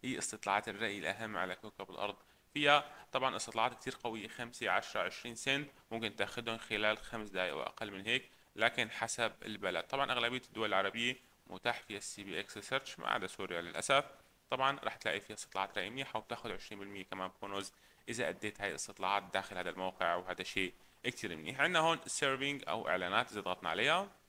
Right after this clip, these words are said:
طبعا بيظهر لي مجموعة من الإعلانات فرادى، يعني بيظهر لك إعلان بيخلص بيظهر لك اللي بعده. تمام أصدقائي، هذا الإعلان مثلا ميتين وثمانين ساتوشي بيتكوين كاش، بدي شاهده، بروح على أوبن، بضغط عليها،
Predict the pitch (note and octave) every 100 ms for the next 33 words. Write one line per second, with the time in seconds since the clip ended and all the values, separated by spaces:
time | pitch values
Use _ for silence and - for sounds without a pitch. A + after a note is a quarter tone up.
0 | _ _ _ _ _ _ _ _ _ D3+
1 | D3+ D3 A#2+ C3 C#3 G#2 A2 A2+ B2+ A#2+
2 | A2 G#2+ A2 B2 B2 - - A#2+ B2 A#2
3 | - A1+ - - G#2 A#2+ B2 - G#2 A#2
4 | A2+ G#2+ B2 C#3 - - - A2 A#2+ A#2
5 | G2+ G2 F2+ E2 - - G2 - G#2 G#2+
6 | D#3+ F3+ F#3+ D#3 F#2+ A2 G#2+ G#2 B2+ C#3
7 | D#3 G#2+ G#2 A#2+ G#2+ G2 F#2+ G2 - G#2
8 | G#2 - F#2+ F#2+ G#2+ F#2+ C3+ G3 - -
9 | - _ - D#3+ B2+ A#2 A#2 B2+ A#2+ G2+
10 | G2 E2+ F#2 F2 - - - F3+ G3+ A#2+
11 | G2 F#2 F#2 G#2+ D3+ E3